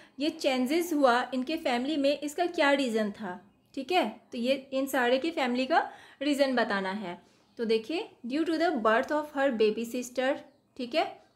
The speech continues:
निमी के फैमिली में, due to transfer of his father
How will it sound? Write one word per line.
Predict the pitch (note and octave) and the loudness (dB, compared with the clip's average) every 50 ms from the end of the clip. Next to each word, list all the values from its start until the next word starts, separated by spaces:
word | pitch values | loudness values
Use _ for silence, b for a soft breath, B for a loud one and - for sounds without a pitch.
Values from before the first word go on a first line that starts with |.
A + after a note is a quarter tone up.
| _ - | _ -4
निमी | B3+ A#3+ A#3 A#3+ B3 | 0 2 4 4 4
के | A#3+ C4+ | 4 2
फैमिली | C4+ C4+ C4+ A#3+ A#3 A#3+ B3+ | 0 2 0 -2 0 0 0
में, | B3 B3 C4 C#4+ - B B B B B B B B _ - | 2 2 2 0 0 B B B B B B B B _ -6
due | A3 C4 E4+ F#4+ F#4+ | -2 0 2 2 2
to | F#4 F#4 F#4+ G#4+ A#4 - - - - _ _ _ - | 4 4 4 4 4 2 -2 -10 -20 _ _ _ 2
transfer | C#4+ C4 C4 C#4 D#4 D#4+ - - - - F4+ E4 D#4+ E4 E4 - | 4 4 4 4 2 -2 -6 -10 -4 0 2 4 4 4 2 2
of | B3+ B3 C4 C4+ - - | 2 2 2 0 -2 -4
his | D4+ D4 D4 - - - | -6 -6 -6 -6 -4 0
father | C#4 A#3 A3 A3 B3 | 2 2 2 2 2